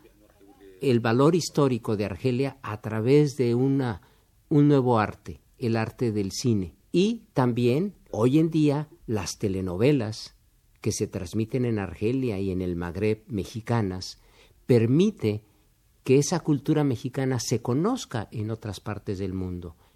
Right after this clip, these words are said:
Y por eso a mí me da mucho gusto cuando voy en el carro, identifican la bandera de México y a veces me preguntan de una película o de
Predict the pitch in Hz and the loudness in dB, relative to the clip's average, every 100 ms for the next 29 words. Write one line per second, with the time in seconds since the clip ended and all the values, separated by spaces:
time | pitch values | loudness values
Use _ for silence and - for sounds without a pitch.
0 | _ _ _ _ _ _ _ - - 127 | _ _ _ _ _ _ _ -4 -2 0
1 | 131 202 - 117 104 - _ 104 120 131 | 2 2 0 -4 -4 -10 _ -2 0 0
2 | 127 127 131 - 117 139 - - 104 - | 0 0 -2 -4 -4 -4 -6 -8 -10 -10
3 | _ _ _ 101 92 98 104 117 127 123 | _ _ _ -8 -6 -4 -2 0 0 -2
4 | - 120 113 - 117 113 _ _ _ _ | -2 -2 -2 -4 -6 -8 _ _ _ _
5 | _ _ - 104 101 98 95 123 127 123 | _ _ -6 -2 -4 -4 -8 -6 -4 -2
6 | 107 101 95 110 113 113 98 95 95 113 | -2 -2 0 0 2 -2 -4 -4 -2 -4
7 | - 101 - 101 104 - _ _ _ _ | -4 -10 -8 -8 -8 -14 _ _ _ _
8 | _ _ 123 120 117 104 110 143 180 151 | _ _ -2 0 0 0 2 0 0 -2
9 | 120 - 101 135 160 147 127 117 - _ | -2 0 0 0 0 -2 -4 -4 -10 _
10 | _ 117 104 110 104 120 147 131 117 113 | _ -8 -2 0 2 2 2 2 0 2
11 | 151 139 127 117 123 123 _ - - 107 | 0 0 -2 -2 -4 -8 _ -20 -8 -4
12 | 104 104 98 95 92 90 87 | -2 -2 -2 0 -2 -4 -8